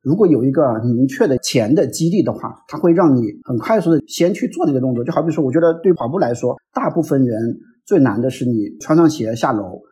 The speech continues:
这个动作完成之后，当你当跑起来之后，你就会觉得很爽，跑完之后觉得更爽。但是你前面出门的那个心理的建设很难。用了 Step N 之后的一个感受就是，我每天看到还有几个能量没用完，焦虑感就感觉我赶紧穿鞋下去，我把它用掉。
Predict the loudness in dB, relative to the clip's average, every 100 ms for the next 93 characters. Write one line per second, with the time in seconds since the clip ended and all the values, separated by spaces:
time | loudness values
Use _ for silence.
0 | _ -2 2 4 4 2 2 0 0 0
1 | 0 0 0 -2 -2 -6 -4 -8 -6 -6
2 | -4 -4 -6 -4 -6 -4 -8 -10 _ _
3 | -2 0 0 0 -2 -2 0 0 -2 -12
4 | _ _ _ -8 0 2 2 0 -2 -2
5 | -4 -2 0 0 -2 -2 -2 -2 0 0
6 | 0 0 -2 -2 -6 -6 -8 -14 _ _
7 | -4 0 2 0 0 0 0 -2 -2 0
8 | 0 0 -2 -2 -4 -4 -2 0 2 2
9 | 0 -2 0 0 0 -2 -2 -2 -2 -2
10 | -2 -2 0 0 0 -2 -10 _ -2 2
11 | 2 2 0 -2 -2 -2 -2 0 0 0
12 | -2 -4 -4 -2 -4 -4 -6 -4 -4 0
13 | 0 0